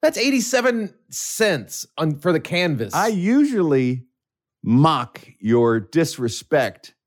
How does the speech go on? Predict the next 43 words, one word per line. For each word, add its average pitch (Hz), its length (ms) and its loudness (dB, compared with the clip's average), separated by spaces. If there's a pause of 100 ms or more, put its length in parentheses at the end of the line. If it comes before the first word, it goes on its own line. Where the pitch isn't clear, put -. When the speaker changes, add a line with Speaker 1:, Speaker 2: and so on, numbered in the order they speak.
(160)
Speaker 2:
for 127 120 -2
the 117 120 2
value 110 640 0
of 104 160 -6
fine 110 380 -2
art. 104 360 -2 (280)
But 123 120 0
as 165 260 0
I 156 80 2
looked 143 360 0
at 120 100 -2
this 135 140 0
Speaker 1:
Oh, 156 40 0
Speaker 2:
particular 127 540 0
Speaker 1:
man. 208 280 2
Speaker 2:
image, 104 240 -4 (300)
even 139 260 4
I 110 200 -2
thought, 87 360 -6 (420)
"Come 170 280 -6
on, 127 240 -8
really?" - 100 -20
Speaker 1:
Seriously, 202 800 0
dude. 156 460 2
Speaker 2:
I, 127 260 -4 (120)
I 113 120 2
literally 117 800 2
could 101 240 -4
have 90 220 -2
done 87 340 -6 (320)
something 82 560 -2 (380)
very 359 220 4
Speaker 1:
Anyone 160 340 0
with 214 140 2
Speaker 2:
very 240 120 2
Speaker 1:
a 220 40 -4
ruler 170 80 -4
Speaker 2:
similar. 254 420 2
Speaker 1:
and 190 240 -2
paint 220 420 -2
and 180 100 0
a 175 60 0
canvas 180 800 -2